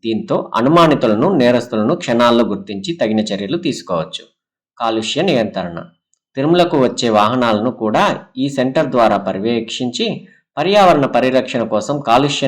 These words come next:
నియంత్రణ చర్యలు చేపడుతున్నారు. ఈ ప్రతిష్టాత్మక ఐసీసీసీ ప్రాజెక్ట్ మొత్తం వ్యయం సుమారు ముప్పై కోట్లుగా అంచనా వేశారు. ఇప్పటికే దీనికోసం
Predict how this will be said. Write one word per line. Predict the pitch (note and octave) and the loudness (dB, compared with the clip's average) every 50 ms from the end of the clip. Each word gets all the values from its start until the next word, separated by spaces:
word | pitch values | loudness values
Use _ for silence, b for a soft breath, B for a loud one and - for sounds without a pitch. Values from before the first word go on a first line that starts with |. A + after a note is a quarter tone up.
| A#2+ A2+ | 0 2
నియంత్రణ | A2+ A#2 A#2 A2+ - A2+ A2 A2 G#2+ G#2+ - | 2 2 0 -2 -2 -4 -2 -2 -2 -2 -4
చర్యలు | G#2+ G2 G2+ G2 F#2+ G#2+ D#3 E3+ - | -6 -6 -4 -4 -2 -2 -4 -2 -2
చేపడుతున్నారు. | C3+ A#2 G#2 - - - - E2+ D#2+ D#2 D3+ - - _ _ _ _ _ _ _ _ _ | -2 -2 -2 -4 -4 -6 -8 -8 -8 -8 -10 -10 -14 _ _ _ _ _ _ _ _ _
ఈ | E3+ G3+ | -6 -6
ప్రతిష్టాత్మక | G#3+ - D#3 D3+ D3 A3+ A3 A3 - F#3+ F3 F3+ - F3 E3 E3+ D#3+ C3 B2+ D3+ | -4 -2 -4 -2 -2 -2 -4 -2 -2 -2 -4 -2 -4 -4 -2 0 2 2 2 2
ఐసీసీసీ | D#3+ - F3 F3 E3+ D#3+ D3+ C#3+ - C#3+ C3 C#3+ | 2 2 2 2 2 2 -2 -2 -2 -4 -4 0
ప్రాజెక్ట్ | C3+ B2 A#2 A#2 B2 A2 - A2+ | 0 0 2 2 0 -4 -4 -4
మొత్తం | A2 G#2+ A2 - C#3+ D3+ D3+ C3+ | -4 -4 -4 -6 -4 -4 -2 0
వ్యయం | B2+ A#2+ A#2 B2+ E3+ G#3+ G3 - | 2 2 2 2 2 0 0 0
సుమారు | B2+ A#2+ A#2+ A#2 A#2+ B2 A#2+ | 2 2 4 4 4 4 2
ముప్పై | A2+ G#2 F#2+ - A2 A2+ | 2 0 0 0 0 0
కోట్లుగా | A2 - A2 G#2+ - G#2+ G#2+ - G#2+ - | 0 0 -2 -4 -4 -4 -2 0 0 0
అంచనా | C3 A2 A#2+ A2+ A2 G2+ F#2+ | 0 0 2 2 2 2 2
వేశారు. | F2+ F2+ F#2 F#2 F2 - - - _ _ _ _ _ _ _ _ | 0 -2 -4 -6 -6 -6 -8 -14 _ _ _ _ _ _ _ _
ఇప్పటికే | _ _ _ - C3+ - - - F3 E3 | _ _ _ -6 -6 -4 2 4 4 4
దీనికోసం | C#3 C#3+ C#3 C3 B2 - B2+ A#2+ - C#3+ | 6 4 4 4 4 2 2 0 0 -2